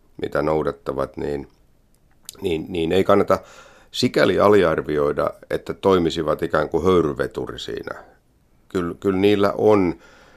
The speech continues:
omat kotiläksyt tehtynä hemmetin hyvin, ja siinä mielessä ei kannata sortua siihen aliarvioimisen virheeseen. Ää, Krimin tapahtumat ovat niinku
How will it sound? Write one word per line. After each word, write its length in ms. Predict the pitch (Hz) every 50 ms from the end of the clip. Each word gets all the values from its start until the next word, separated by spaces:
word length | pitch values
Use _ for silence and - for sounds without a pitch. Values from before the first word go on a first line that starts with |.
| _ _ _ _ _ _
omat 580 | - 104 107 104 98 87 - - - - - -
kotiläksyt 640 | - 107 107 107 104 92 82 78 - - - 76 - _
tehtynä 540 | - 90 80 - - - 76 76 73 71 73 - - _ _ _ _ _ _ _ _ _ - - -
hemmetin 540 | 101 92 90 80 76 - - 71 73 69 67
hyvin, 500 | 95 101 98 101 101 90 87 85 76 - _ _ _ _ _ _ _ _ _ -
ja 100 | - -
siinä 260 | - 113 123 123 107
mielessä 600 | 90 82 80 80 76 76 - - - 85 82 82 - - _ _ _ _ _ _ _ -
ei 120 | 90 92
kannata 260 | 98 98 98 90 101
sortua 480 | - - - 117 104 101 - 95 90 85
siihen 340 | - - 98 98 92 95 - -
aliarvioimisen 1000 | - 135 156 147 113 98 90 87 76 71 78 - - - - - - 80 76 76 78
virheeseen. 760 | 85 78 71 69 - 76 - - - - - - - - - _ - - - - - - _ _ _ _ _ _ _ -
Ää, 140 | 80 82 85
Krimin 520 | - - 107 123 135 131 120 107 92 85
tapahtumat 800 | - 90 90 - - 90 82 - - - 82 78 76 76 76 -
ovat 320 | 80 76 76 78 76 -
niinku 300 | - - - - 76 -